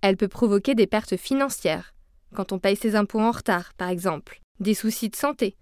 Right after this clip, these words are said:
quand on repousse sans cesse un rendez-vous chez le médecin. Elle impacte négativement la performance,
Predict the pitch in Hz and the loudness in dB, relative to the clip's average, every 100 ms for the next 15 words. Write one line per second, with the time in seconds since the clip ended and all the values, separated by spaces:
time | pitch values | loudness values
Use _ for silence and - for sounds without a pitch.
0 | _ _ 220 208 208 214 214 - 226 - | _ _ -4 0 2 2 2 -2 -4 -2
1 | 214 - 220 214 214 208 214 214 - 214 | -2 0 0 2 2 2 2 0 -2 2
2 | 233 262 202 208 _ _ _ 185 202 190 | 2 2 -2 -6 _ _ _ 2 4 4
3 | 254 - - 208 233 285 247 233 233 233 | 0 -4 -2 4 6 6 4 0 0 2
4 | 233 190 196 - 185 180 247 - | 2 2 -2 -2 0 0 0 -6